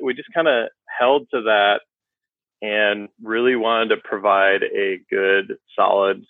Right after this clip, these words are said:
cup of coffee for people without the pretentious attitude that sometimes at the time was showing up a lot in these third wave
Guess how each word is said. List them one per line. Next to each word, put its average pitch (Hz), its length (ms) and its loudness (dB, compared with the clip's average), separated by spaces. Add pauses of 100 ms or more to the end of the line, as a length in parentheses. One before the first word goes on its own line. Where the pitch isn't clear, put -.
(160)
cup 98 200 -4
of 95 160 -10
coffee 107 420 0
for 101 160 -4
people 101 360 -4
without 98 300 2
the 110 80 -4
pretentious 98 680 -6 (120)
attitude 101 520 0
that 92 240 2 (520)
sometimes 165 520 0
at 127 160 0
the 151 80 -2 (100)
time 123 380 2
was 107 300 2 (420)
showing 110 240 0
up 104 180 0
a 113 60 0
lot 101 320 2
in 104 100 -2
these 98 160 -8 (120)
third 104 220 0
wave 98 440 2